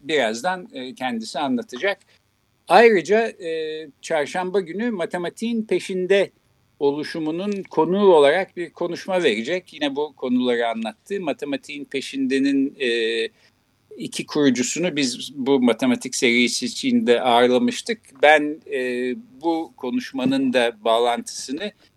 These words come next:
bu programın duyurusunda Açık Bilinç Twitter hesabında, e, verdim. Dolayısıyla ilgilenenler oradan, e, gidip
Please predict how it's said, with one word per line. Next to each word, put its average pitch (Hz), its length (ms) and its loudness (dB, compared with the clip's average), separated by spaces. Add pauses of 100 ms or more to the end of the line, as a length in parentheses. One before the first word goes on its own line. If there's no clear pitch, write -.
(340)
bu 151 100 -8
programın 127 680 2
duyurusunda 127 920 2
Açık 123 320 -12
Bilinç 113 280 -8
Twitter 135 460 -6
hesabında, 107 720 -2 (500)
e, 117 100 -2 (720)
verdim. 139 680 4
Dolayısıyla 143 640 2
ilgilenenler 127 840 0
oradan, 135 480 0 (200)
e, 113 400 -12 (200)
gidip 107 220 -16